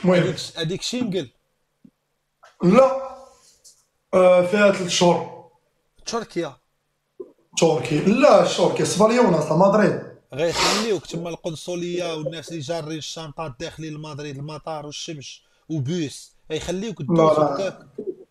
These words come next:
Speaker 1: عندي شهرين ديال الحبس اخويا ضارب، كنت شاد راه مشى في كورونا.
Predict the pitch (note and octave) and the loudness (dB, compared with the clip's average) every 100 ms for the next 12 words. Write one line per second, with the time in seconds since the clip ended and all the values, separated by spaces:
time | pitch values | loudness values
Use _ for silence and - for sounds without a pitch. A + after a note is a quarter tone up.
0 | _ _ - E3+ G3 F3+ F3+ F3+ G3+ F3+ | _ _ 0 2 4 6 6 6 6 4
1 | F#3 E3 F3 - D#3+ E3 D#3+ F3 F3+ - | 2 2 2 0 0 2 6 6 4 0
2 | - - D#3+ D#3+ D#3+ D#3 - E3 F#3+ F#3 | -4 2 2 4 2 0 2 4 4 2
3 | D3+ - | -2 -6